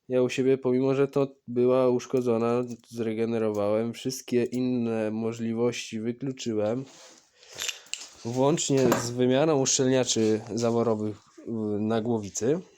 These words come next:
No i problem nie ustąpił. Tak więc po rozbiórce, to jest już drugi silnik, który naprawiam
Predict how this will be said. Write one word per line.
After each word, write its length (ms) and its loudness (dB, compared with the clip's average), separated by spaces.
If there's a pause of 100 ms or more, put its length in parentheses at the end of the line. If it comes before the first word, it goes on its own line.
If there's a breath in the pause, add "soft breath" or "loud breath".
(1160 loud breath)
No 160 -4
i 100 2
problem 640 0
nie 140 2
ustąpił. 440 -8 (1900 soft breath)
Tak 260 -4
więc 460 -6 (180)
po 140 0
rozbiórce, 800 -2 (840 soft breath)
to 60 -4
jest 160 -2
już 100 -2
drugi 280 -2
silnik, 380 -6
który 240 -2
naprawiam 580 -2